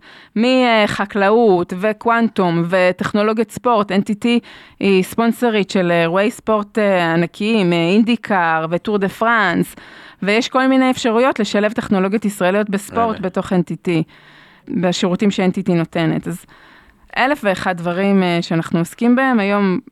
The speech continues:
Speaker 1: עם יותר ממאה ביזנס יוניט שונים בתוך אן טי טי.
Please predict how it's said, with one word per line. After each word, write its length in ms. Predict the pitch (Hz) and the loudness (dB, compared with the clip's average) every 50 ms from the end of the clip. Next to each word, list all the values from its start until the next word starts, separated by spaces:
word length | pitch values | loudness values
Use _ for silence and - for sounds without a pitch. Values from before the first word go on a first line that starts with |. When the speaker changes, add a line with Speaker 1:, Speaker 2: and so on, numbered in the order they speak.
| _ _ _ _ _ _ _ _ _ _ - | _ _ _ _ _ _ _ _ _ _ 0
Speaker 1:
עם 120 | 202 185 | 2 2
יותר 280 | 180 185 - - 202 196 | 2 0 0 -2 0 2
ממאה 460 | 196 190 185 185 180 185 185 185 175 | 2 4 4 4 2 2 2 0 0
ביזנס 380 | 170 185 180 180 196 190 - 185 | 0 -2 -2 -2 -2 -2 0 0
יוניט 240 | 175 170 170 - | 0 0 0 -2
שונים 260 | - 175 170 180 180 170 | -2 0 0 2 2 0
בתוך 320 | 175 - 175 165 - - | 0 -2 -4 -4 -2 -2
אן 100 | 165 165 | -2 -2
טי 140 | - - 175 | -2 -4 -16
טי. 200 | - - 160 | -6 -4 -4